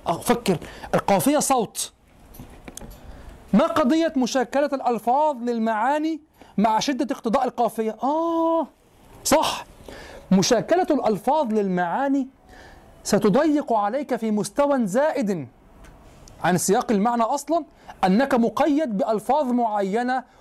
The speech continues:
وبتراكيب وبأبنية صرفية ربما لا تليق مع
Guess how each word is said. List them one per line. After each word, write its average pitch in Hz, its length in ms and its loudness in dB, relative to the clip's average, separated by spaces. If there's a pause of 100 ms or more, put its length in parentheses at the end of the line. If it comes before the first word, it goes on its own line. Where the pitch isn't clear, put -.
وبتراكيب 202 880 0 (300)
وبأبنية 190 640 2
صرفية 240 640 -2 (300)
ربما 285 420 4
لا 311 140 2
تليق 302 380 0
مع 269 320 0